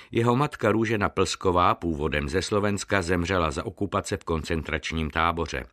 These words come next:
On sám byl v roce devatenáct set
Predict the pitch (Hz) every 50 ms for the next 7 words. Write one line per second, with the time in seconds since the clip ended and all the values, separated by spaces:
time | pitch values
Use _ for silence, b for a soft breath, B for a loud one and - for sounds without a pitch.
0 | _ _ B B B B B B B B B B B B B 127 127 131 127 -
1 | 143 147 156 156 147 135 120 110 107 110 113 - - 98 85 95 92 110 120 -
2 | 120 113 110 107 107 - - 90 -